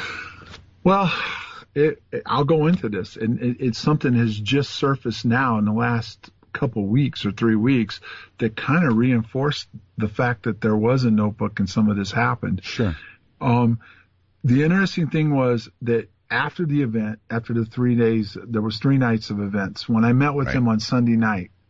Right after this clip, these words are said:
Speaker 1: 'cause we rode together to work, he talked about something was bugging him and he couldn't shake it.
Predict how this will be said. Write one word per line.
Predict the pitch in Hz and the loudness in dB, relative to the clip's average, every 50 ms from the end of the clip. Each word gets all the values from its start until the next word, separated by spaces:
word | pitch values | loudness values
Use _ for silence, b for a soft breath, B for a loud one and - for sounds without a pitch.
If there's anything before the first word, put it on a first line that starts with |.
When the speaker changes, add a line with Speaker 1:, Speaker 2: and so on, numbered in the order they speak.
| _ _ - | _ _ -4
Speaker 1:
'cause | - 110 104 | -2 -2 0
we | 107 113 113 | 2 2 4
rode | 110 113 110 110 107 | 4 4 2 2 0
together | 110 104 110 110 107 101 | 0 0 0 0 0 0
to | 101 | -2
work, | 101 101 107 113 110 104 95 90 - B B B B B B B B B B B | -2 -2 0 0 0 0 -2 -6 -10 B B B B B B B B B B B
he | - - 175 170 | 0 2 2 2
talked | - - 180 160 147 - | 2 0 -2 -2 -2 -2
about | 151 135 127 120 117 | -2 -2 0 -2 -2
something | - - 131 123 123 131 123 | -2 -2 -2 -2 0 0 0
was | 117 107 104 | 0 0 0
bugging | 107 113 113 113 107 113 110 | 0 0 0 2 2 2 2
him | 110 110 110 110 | 4 4 4 4
and | 110 104 | 2 2
he | 101 92 | 0 -2
couldn't | - - 127 117 104 | -4 -2 0 0 0
shake | 101 - - 117 107 101 92 - | 0 -2 -2 -2 -2 -2 -2 -2
it. | 90 90 - | -4 -4 -6